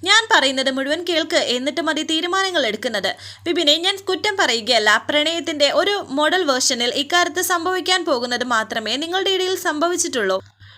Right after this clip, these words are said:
കുറച്ച് സമയം വിപിൻ ബുദ്ധിമാനായി, പക്ഷേ അത് കഴിഞ്ഞപ്പോൾ വിപിനെല്ലാം നഷ്ടപ്പെട്ടു എന്ന് സംയുക്ത പറയുമ്പോൾ വിപിൻ പറയുന്നു, "എന്റെ നഷ്ടങ്ങൾ നികത്താനാണോ നിങ്ങൾ എന്നെ വിളിച്ചത്?"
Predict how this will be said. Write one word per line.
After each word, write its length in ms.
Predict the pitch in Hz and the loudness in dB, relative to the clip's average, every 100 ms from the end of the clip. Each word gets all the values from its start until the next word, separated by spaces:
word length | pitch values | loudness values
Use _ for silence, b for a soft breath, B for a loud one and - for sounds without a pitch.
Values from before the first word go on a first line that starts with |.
| _ - | _ -2
കുറച്ച് 260 | 403 403 415 | -2 0 0
സമയം 460 | 415 311 277 339 | 0 2 4 2
വിപിൻ 300 | 359 349 339 | 2 -2 -2
ബുദ്ധിമാനായി, 640 | 294 233 320 359 320 208 208 | -4 -2 0 2 4 2 0
പക്ഷേ 540 | 285 294 - 359 415 B B B | -2 0 0 0 -4 B B B
അത് 200 | 427 427 | 0 2
കഴിഞ്ഞപ്പോൾ 560 | 370 294 277 269 285 285 | 2 2 2 2 2 0
വിപിനെല്ലാം 580 | 262 240 240 240 349 349 | 0 -4 -2 2 2 2
നഷ്ടപ്പെട്ടു 520 | 349 - 302 254 202 B B B B - | 0 0 -2 -2 -4 B B B B 0
എന്ന് 460 | 330 349 370 - | 2 4 2 0
സംയുക്ത 520 | - 370 370 403 392 415 | -2 2 2 0 -2 2
പറയുമ്പോൾ 380 | 370 370 349 359 | 2 2 0 0
വിപിൻ 320 | 262 226 254 269 | 0 -4 -2 0
പറയുന്നു, 420 | 240 214 220 233 | 0 0 -4 -2
"എന്റെ 300 | 262 302 403 | -2 -2 -2
നഷ്ടങ്ങൾ 420 | 302 - 339 320 | 0 0 0 -2
നികത്താനാണോ 680 | 285 277 311 370 370 277 214 | -2 -4 2 2 4 2 2
നിങ്ങൾ 280 | 226 240 | -2 -2
എന്നെ 180 | 233 233 | -2 -2
വിളിച്ചത്?" 500 | 247 208 220 214 370 | -4 -4 -4 -2 -2